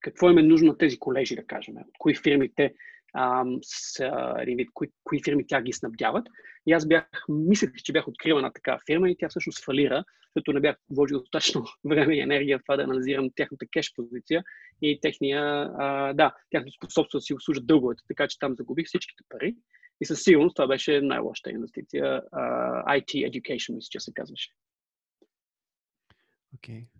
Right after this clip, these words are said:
Speaker 2: А, ако трябва да избереш една книга, която най-много ти е повлияла, свързана с инвестиции?
Speaker 1: А,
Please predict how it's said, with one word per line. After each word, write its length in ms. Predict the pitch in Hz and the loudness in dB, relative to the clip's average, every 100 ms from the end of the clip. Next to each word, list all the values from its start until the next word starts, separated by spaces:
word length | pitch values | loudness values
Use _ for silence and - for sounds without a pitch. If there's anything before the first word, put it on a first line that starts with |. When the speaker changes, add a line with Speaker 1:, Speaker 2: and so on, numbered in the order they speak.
| _ _ _ _ _ _ | _ _ _ _ _ _
Speaker 2:
А, 340 | - 110 107 110 - _ _ _ - | -12 -6 -6 -6 -12 _ _ _ -16
ако 160 | 120 | -12
трябва 160 | - 151 | -4 -2
да 60 | 139 | -2
избереш 360 | 110 147 143 | 0 -2 0
една 140 | 131 135 | -2 -4
книга, 440 | - 139 143 110 - - _ _ | -2 0 2 0 -2 -18 _ _
която 560 | - 110 101 - 90 78 - _ | -8 -4 -4 -2 -4 -4 -10 _
най-много 560 | 101 104 104 104 101 92 _ _ _ _ - _ _ _ | -8 -4 -4 -2 -4 -6 _ _ _ _ -20 _ _ _
ти 100 | - | -8
е 40 | 107 | -6
повлияла, 600 | - 95 101 98 95 87 - | -6 -4 -2 0 -2 -6 -14
свързана 400 | - 101 90 87 | -6 -4 -4 -6
с 80 | |
инвестиции? 480 | 101 82 - 98 - - _ _ _ _ _ _ _ | -6 -10 -10 -12 -14 -20 _ _ _ _ _ _ _
Speaker 1:
А, 300 | - 185 190 | 4 6 6